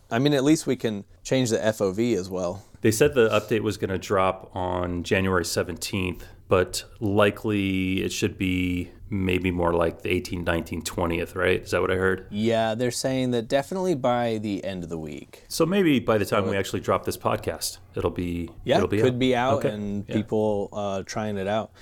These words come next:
Speaker 1: Well, in the news, a lot of us saw that Starfield was actually nominated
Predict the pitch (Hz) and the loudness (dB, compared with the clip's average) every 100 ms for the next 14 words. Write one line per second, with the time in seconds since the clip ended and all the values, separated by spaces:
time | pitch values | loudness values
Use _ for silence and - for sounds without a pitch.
0 | - 165 190 180 226 285 196 147 160 135 | -2 4 4 4 0 0 -2 0 0 0
1 | 110 104 107 110 110 110 120 135 127 113 | 0 -2 -4 -2 0 0 0 0 -2 -2
2 | - 135 120 104 92 85 - 117 117 - | -2 0 0 -2 -4 -6 -6 -2 -2 -2
3 | 101 87 90 110 139 208 160 113 123 156 | -4 -2 -2 -2 -2 0 0 0 0 0
4 | 151 101 82 73 76 98 | 0 -2 -4 -4 -6 -6